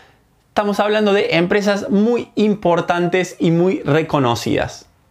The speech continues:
Ejemplos de aristócratas de los dividendos, bueno, algunas que vimos antes, McDonald's,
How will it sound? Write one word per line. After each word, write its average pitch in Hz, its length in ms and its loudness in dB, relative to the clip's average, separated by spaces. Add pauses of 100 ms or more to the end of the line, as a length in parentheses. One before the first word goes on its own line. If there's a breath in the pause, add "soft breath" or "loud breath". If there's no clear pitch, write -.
Ejemplos 208 460 0
de 214 200 0
aristócratas 175 800 0
de 202 120 2
los 185 160 0
dividendos, 208 880 2
bueno, 170 220 2
algunas 190 260 2
que - 140 -2
vimos 214 340 0
antes, 143 580 0
McDonald's, 208 1080 0